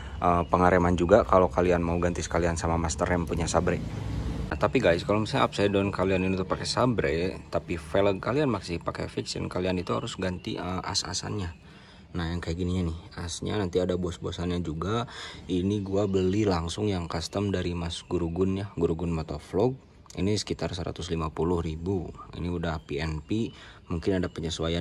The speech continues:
dikit-dikit lah gitu, nggak be-, nggak terlalu ribet lah guys. Lanjut kita ke discnya ya, ini gua pakai Scarlett sebenarnya ya. Dan ini juga bukan floating, ini gaya-gayanya aja.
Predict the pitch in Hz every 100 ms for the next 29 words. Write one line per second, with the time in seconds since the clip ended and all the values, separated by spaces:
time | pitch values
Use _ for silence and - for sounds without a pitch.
0 | 87 85 82 82 - 95 82 80 80 71
1 | - - 82 78 78 73 82 78 - -
2 | 82 80 80 82 85 82 73 71 67 -
3 | - - - - - 87 113 - 107 -
4 | 120 - 110 104 107 - 117 104 80 80
5 | 98 104 104 - 98 - - - 92 104
6 | - 92 87 104 110 120 - - - -
7 | 95 87 98 101 101 90 87 80 82 98
8 | 82 - 104 87 98 - - - 90 85
9 | 85 85 80 85 104 82 82